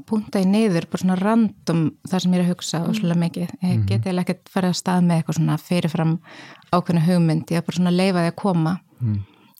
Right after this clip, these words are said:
Speaker 1: Og hérna, og það er svo fyndið, við vorum að tala um tölvur og, og eitthvað svona, þú veist, ég vinn á tölvu, en hérna, það er alltaf svona milljón skjöl með svona endalausum punktum og svo
Speaker 3: Mm.
Speaker 1: eftir tilfinningu þá er ég bara, nei, nei, nú er ég bara að loka þessu skjali og opna nýtt og svo er þetta ótrúlega kaotískt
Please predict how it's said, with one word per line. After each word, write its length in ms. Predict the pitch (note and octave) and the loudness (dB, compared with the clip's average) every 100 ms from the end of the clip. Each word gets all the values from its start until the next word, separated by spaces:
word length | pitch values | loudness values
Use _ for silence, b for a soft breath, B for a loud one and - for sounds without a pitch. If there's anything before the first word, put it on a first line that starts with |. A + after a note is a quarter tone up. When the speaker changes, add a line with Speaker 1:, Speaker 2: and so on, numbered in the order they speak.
| - | -4
Speaker 1:
Og 100 | F3 | -2
hérna, 560 | E3 F3+ - F3+ E3+ E3+ E3 | 0 -2 -2 0 2 2 0
og 60 | F3+ | -2
það 40 | |
er 60 | F#3+ | 0
svo 120 | F#3 | 0
fyndið, 260 | G3 F3+ F3 | -2 0 0
við 100 | E3+ | 0
vorum 100 | F3 | 0
að 40 | |
tala 120 | F#3+ | 0
um 60 | F#3 | 0
tölvur 520 | F3 F3 D#3+ D#3+ F3 E3 | 0 0 2 0 0 -2
og, 60 | D#3+ | -2
og 140 | E3+ - | -4 -4
eitthvað 220 | D#3+ F3 | -4 -2
svona, 320 | F3 E3+ D#3+ D#3 | 0 0 0 -2
þú 20 | |
veist, 140 | E3 | -2
ég 80 | F#3+ | 0
vinn 200 | G3+ G3+ | 2 2
á 80 | G3 | 2
tölvu, 460 | G3 A3 A3 G#3+ G3+ B B B B B - | 0 2 2 2 0 B B B B B 0
en 300 | F#3 F#3 - _ - | 4 4 0 _ -2
hérna, 300 | G3 F#3+ F#3+ | -2 2 2
það 60 | F#3 | 2
er 60 | |
alltaf 160 | F3+ F#3 | 0 0
svona 240 | G3 F#3+ | 4 4
milljón 520 | G3+ A3+ B3 A3 F#3+ F#3 | 4 4 4 4 2 0
skjöl 400 | - G#3+ G3+ F#3 | -2 0 2 2
með 140 | F3+ | 2
svona 160 | F#3+ - | 0 0
endalausum 600 | A3+ A#3+ A3+ F#3+ F3+ F#3 | 2 2 2 0 2 2
punktum 600 | G#3 F3+ - - D#3+ D#3+ | 2 -2 -2 -4 -2 0
og 80 | E3+ | 0
svo 320 | - G3+ A2 | 0 0 2
Speaker 3:
Mm. 100 | G#2 B B B B B | 0 B B B B B
Speaker 1:
eftir 180 | F#3 G3+ | -2 -2
tilfinningu 560 | - G#3+ G3+ F#3 E3+ F#3 | 0 0 0 0 0 0
þá 100 | F3+ | 0
er 60 | F#3 | 0
ég 20 | F3+ | 2
bara, 120 | F#3 | 2
nei, 120 | A3 | 4
nei, 100 | A3+ | 4
nú 140 | G#3 B3 | 4 4
er 60 | G#3 | 2
ég 60 | |
bara 100 | G3+ G3 | 2 2
að 40 | |
loka 180 | A3 A3 | 2 0
þessu 280 | - G3 F#3 | -2 -2 -4
skjali 260 | - E3+ | -4 -2
og 60 | E3 | 0
opna 160 | G#3+ G#3+ | 2 4
nýtt 420 | A3 F#3 - - | 4 2 -6 -6
og 80 | - | -2
svo 100 | F3+ | 0
er 100 | E3+ | 0
þetta 260 | - E3 | 0 0
ótrúlega 380 | F#3+ - G3+ F#3 | -2 0 0 0
kaotískt 640 | - A3+ G3 F#3 E3+ - | 0 0 0 0 -6 -6